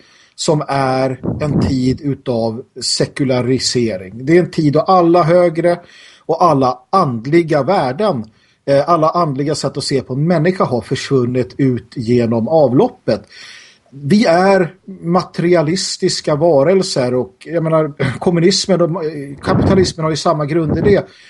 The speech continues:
Människan är en materiell varelse utan någon annat behov än liksom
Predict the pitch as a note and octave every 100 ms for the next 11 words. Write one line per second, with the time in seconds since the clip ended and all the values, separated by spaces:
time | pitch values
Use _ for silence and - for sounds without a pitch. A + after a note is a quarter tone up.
0 | _ - F3 D#3+ E3+ E3+ D#3+ C#3 C#3+ D3+
1 | D3+ G3+ A3 G3+ G3 D#3 D3 - E3+ E3+
2 | - _ _ G#3+ F3+ C#3+ - F#3+ F#3 F#3+
3 | D3+ F#3 F#3+ E3 F3 E3 D#3+ C3+ C#3+ -
4 | C#3+ D3 F3+ D#3 C3+ C3 C#3 C3+ C#3